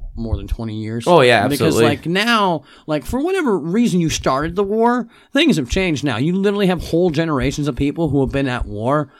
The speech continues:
Speaker 1: and they're like, you know, like, they might wanna go fight, they, they might hate America not because of our freedom or any kind of ideological reason anymore. They hate you because you killed their dad,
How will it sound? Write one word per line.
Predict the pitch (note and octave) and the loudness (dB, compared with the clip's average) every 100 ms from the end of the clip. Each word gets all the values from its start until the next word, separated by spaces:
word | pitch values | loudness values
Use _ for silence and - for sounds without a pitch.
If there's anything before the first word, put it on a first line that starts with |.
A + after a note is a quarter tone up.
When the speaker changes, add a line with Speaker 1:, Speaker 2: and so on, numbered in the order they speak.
| - - _ | -20 -20 _
Speaker 1:
and | D3 D3 | -2 -2
they're | |
like, | C3 B2+ A#2+ | -2 -4 -2
you | D#3 | -2
know, | A#2+ A#2 | -2 -2
like, | B2+ B2+ | -4 -2
they | F3+ A3 | 0 2
might | A3+ F#3+ B2+ | 2 2 0
wanna | D3+ D3 | 0 0
go | C#3+ C#3 C3 C3 G2+ | 0 2 2 -2 -8
fight, | - B2+ B2+ A#2 | -6 -4 -4 -2
they, | D3 E3 | -4 -2
they | B2+ G#3+ | -2 0
might | F#3+ C#3 | 0 0
hate | D3 D3+ | -2 -2
America | C3 C3 C3 C3+ | 0 0 -2 -2
not | C3 C#3+ A2+ | -2 -2 -4
because | A#2+ C#3+ B2 | -6 -4 -4
of | A#2+ | -4
our | A2 F#2+ | -6 -8
freedom | - D3+ D3 B2 A#2+ | -6 -2 -2 -2 -2
or | A#2 | -2
any | A#2 | -4
kind | A#2 B2+ | -4 -8
of | A2 | -8
ideological | A#2+ B2+ A#2 A#2+ B2 A2+ G#2+ | -10 -8 -6 -6 -8 -10 -8
reason | B2 C3+ G#2 | -6 -6 -6
anymore. | G#2 G2 G2+ | -10 -12 -10
They | G#2+ C#3 E3 | -8 -4 -2
hate | F#3 F3 | 0 0
you | D#3 C#3+ | 0 -2
because | B2+ C3+ A#2+ | -2 -4 -2
you | D3+ | -4
killed | - E3+ C3+ | -2 -2 -2
their | F#2+ | -8
dad, | B2+ A2+ E2 | -4 -4 -6